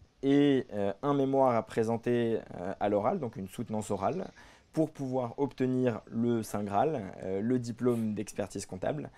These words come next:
Et une fois ces trois épreuves validées, euh, on peut obtenir donc son diplôme d'expertise comptable et décider soit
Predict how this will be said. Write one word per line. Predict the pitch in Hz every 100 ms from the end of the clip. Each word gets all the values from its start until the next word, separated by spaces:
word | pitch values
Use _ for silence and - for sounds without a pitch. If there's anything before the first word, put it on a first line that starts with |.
| - - -
Et | 110
une | 143 147
fois | 123 143 143
ces | 127 113
trois | - 120
épreuves | 113 - 120 113 101 87
validées, | 104 107 101 95 139 208 - - - - -
euh, | 98 98 92 143
on | 143
peut | 123 123 117 135 160 151 -
obtenir | 127 - 120 113 110 120 139 120 - 95
donc | 101
son | -
diplôme | 139 127 127 113
d'expertise | 110 110 104 98
comptable | - 95 104 147
et | 117
décider | 110 113 110 110
soit | - 139 139 131